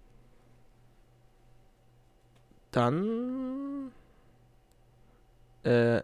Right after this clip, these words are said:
in Essen. Und dann zu Hause gegen Zwickau. Und wenn du aufsteigen willst,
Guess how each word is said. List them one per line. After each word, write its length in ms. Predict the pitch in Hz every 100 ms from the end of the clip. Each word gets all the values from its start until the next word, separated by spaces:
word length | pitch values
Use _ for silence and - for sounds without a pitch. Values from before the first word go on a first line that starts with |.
| -
in 140 | 123
Essen. 460 | - 120 - 226 277 - - _ _ - _ - _ _ _ _ _ _ _ _ - - - _ _ - _
Und 200 | 208 202
dann 720 | 117 110 110 117 151 220 277 254 - - _ _ _ _ _ _ _
zu 120 | - 123
Hause 200 | 135 151
gegen 180 | 156
Zwickau. 420 | - 117 - 101 - - _ _ _ - - - _ _ - - _ - _ -
Und 180 | 131
wenn 140 | 131 147
du 80 | -
aufsteigen 480 | 185 - 156 147
willst, 460 | 143 151 139 -